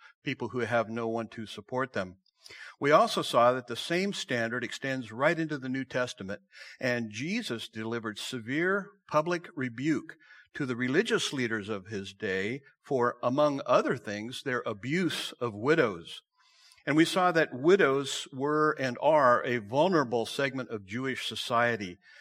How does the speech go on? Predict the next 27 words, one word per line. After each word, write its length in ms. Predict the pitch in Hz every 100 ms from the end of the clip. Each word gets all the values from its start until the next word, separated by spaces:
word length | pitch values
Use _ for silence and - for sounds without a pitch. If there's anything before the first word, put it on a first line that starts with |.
| - _
Uh, 220 | - 104 101
with 180 | 110 113
the 100 | 104
death 240 | 123 123
of 100 | 117
their 160 | 107 101
husbands, 720 | - 160 160 165 156 151 -
they 160 | 127
would 200 | 113 110
be 140 | 107 117
in 100 | 113
a 60 |
very 240 | 107 120 107
precarious 920 | _ - 98 - 147 143 139 135 120
financial 1300 | - - - 123 135 131 127 131 131 135 123 113 92 _
position. 540 | - 127 139 156 214 220 - - -
If 180 | - 117
they 160 | 127 120
did 220 | 113 165
have 240 | 156 151
a 100 | 131
piece 360 | 120 151 147 -
of 120 | 113
land 580 | 110 113 127 151 175 190 - - - -
in 140 | 123
order 240 | 123 120
to 500 | 117 127 120 117 113